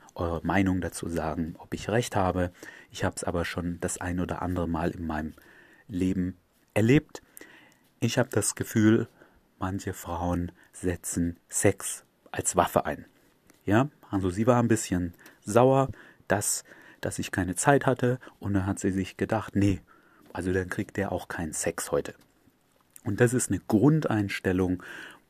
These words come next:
wo ich euch bitten würde, darauf zu achten, wenn ihr Frauen kennenlernt. Die meisten Männer, ihr wahrscheinlich auch, ihr mögt viel Sex, intensiven Sex.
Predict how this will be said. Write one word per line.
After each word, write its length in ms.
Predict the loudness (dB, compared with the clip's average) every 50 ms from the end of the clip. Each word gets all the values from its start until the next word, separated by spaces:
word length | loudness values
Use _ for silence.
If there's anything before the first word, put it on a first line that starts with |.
| _ -8
wo 200 | -4 -2 0 0
ich 260 | -2 -4 -6 -8 -6
euch 540 | -4 -4 -2 -2 -2 -4 -6 -8 -12 -16 -18 _ _ 0
bitten 320 | 0 0 0 -2 -4 0
würde, 240 | 0 0 0 0 -4
darauf 360 | -6 -6 -6 -8 -8 -8 -8
zu 160 | -6 -4 -2
achten, 380 | -2 -2 -4 -6 -6 -2 0 0
wenn 120 | 0 0
ihr 120 | 0 -2 -4
Frauen 340 | -4 -4 -4 -4 -4 -4 -4
kennenlernt. 920 | -6 -4 -4 -4 -2 -2 -2 -4 -2 -2 0 0 0 0 -2 -2 -6 -8 -10 -16 -16 -16 -16 -16 -14 -12
Die 60 | -6
meisten 460 | -4 -2 -2 -2 -2 -4 -6 -6 -2
Männer, 460 | 0 0 0 0 0 -2 -2 -4 -6 -10 _ _ -6
ihr 260 | -4 -2 0 0 -2
wahrscheinlich 500 | -2 -4 -4 -2 0 0 0 -2 -2 0
auch, 240 | 0 0 0 0 -4
ihr 120 | -6 -4
mögt 320 | -2 0 -2 -2 -2 -6 -8
viel 260 | -4 -2 0 0 0
Sex, 460 | -2 -2 -2 -2 -2 -4 -8 -10 -10
intensiven 580 | -8 -8 -6 -6 -6 -4 0 0 0 2 0 0
Sex. 440 | 0 0 0 0 -2 -6 -12 -14